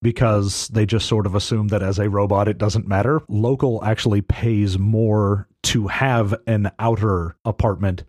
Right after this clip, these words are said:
just so he has a window because he lets the cats come in and out. But even then, it's barely bigger than a walk-in closet and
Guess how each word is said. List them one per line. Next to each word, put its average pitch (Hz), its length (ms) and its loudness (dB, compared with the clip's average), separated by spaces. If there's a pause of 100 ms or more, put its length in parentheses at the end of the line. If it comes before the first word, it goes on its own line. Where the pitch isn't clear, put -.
(140)
just 123 240 0
so 127 140 0
he 120 140 0
has 113 180 0
a 113 60 2
window 101 520 0 (100)
because 113 300 -2
he 117 80 0
lets 98 240 -2
the - 100 -2
cats 92 280 -2
come 113 180 0
in 90 120 0
and 87 120 0
out. 90 240 0 (160)
But 117 140 2
even 120 400 0
then, 98 420 0 (120)
it's - 640 0 (200)
barely 143 640 2
bigger 110 400 2
than 95 520 2
a 107 100 4
walk-in 90 520 0
closet 82 580 -2
and 87 880 -2